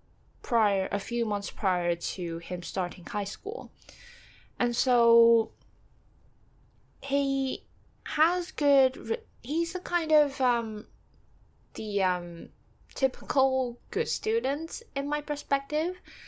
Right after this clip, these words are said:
Like, he's got good grades, he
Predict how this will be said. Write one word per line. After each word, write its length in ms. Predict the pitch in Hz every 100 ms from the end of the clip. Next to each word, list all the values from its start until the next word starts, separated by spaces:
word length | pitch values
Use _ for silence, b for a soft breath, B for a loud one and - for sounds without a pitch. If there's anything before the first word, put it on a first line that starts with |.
| B B _
Like, 400 | 226 220 214 220
he's 560 | - 277 277 269 269
got 300 | - 285 -
good 200 | - 214
grades, 640 | - 208 160 160 226 - - - _
he 680 | - 226 220 214 208 202 -